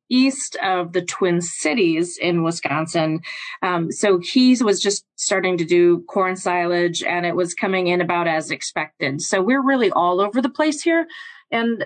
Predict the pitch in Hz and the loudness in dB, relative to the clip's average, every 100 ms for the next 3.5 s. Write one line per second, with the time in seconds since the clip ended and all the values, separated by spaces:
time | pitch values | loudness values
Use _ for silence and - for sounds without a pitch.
0 | - 262 277 - 427 466 247 220 226 226 | -4 -2 -2 -2 0 2 2 2 2 0
1 | 208 202 240 233 226 - 185 180 175 175 | 0 0 0 2 0 0 0 0 -4 -2
2 | 185 185 208 175 - 185 180 165 175 175 | -2 0 -2 -4 -6 -2 0 0 0 2
3 | 170 175 165 165 | 2 0 0 -4